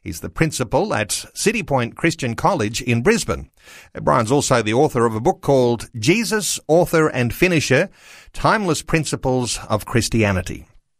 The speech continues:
And let me say a very special welcome along to twenty twenty to Brian Mulheron. Brian, welcome.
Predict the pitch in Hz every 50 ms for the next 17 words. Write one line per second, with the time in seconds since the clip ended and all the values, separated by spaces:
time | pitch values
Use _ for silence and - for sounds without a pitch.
0 | _ _ - - - - 90 92 92 87 - 98 - - 113 113 110 98 95 95
1 | 107 113 107 101 107 110 - - - - - 165 - - 147 131 123 139 135 123
2 | - 127 123 120 123 127 120 107 - 104 - 135 127 120 113 110 - 147 180 240
3 | 240 - - - 139 151 117 104 101 104 101 110 117 131 143 151 143 175 240 240
4 | 226 - 95 - - _ - 165 226 233 156 120 - 220 - - - -